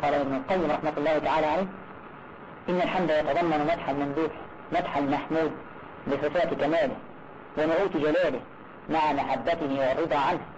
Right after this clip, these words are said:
والخضوع له، فلا يكون حامدا من جحد صفات المحمود." يشير إلى أنهم يجحدون صفات الله عز وجل، فهؤلاء ليسوا بحامدين لله سبحانه وتعالى. "ولا يكون حامدا"، والكلام مستمر لابن القيم رحمة الله عليه،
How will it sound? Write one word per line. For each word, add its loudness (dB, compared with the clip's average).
والخضوع 2
له، 2
فلا 4
يكون 2
حامدا 2
من 2
جحد 2
صفات 0
المحمود." -4
يشير 0
إلى 2
أنهم 2
يجحدون 0
صفات 0
الله 2
عز 2
وجل، 2
فهؤلاء 4
ليسوا 0
بحامدين 0
لله 0
سبحانه -4
وتعالى. -6
"ولا 6
يكون 0
حامدا"، 2
والكلام 2
مستمر 0
لابن 2
القيم 0
رحمة 2
الله 2
عليه، 4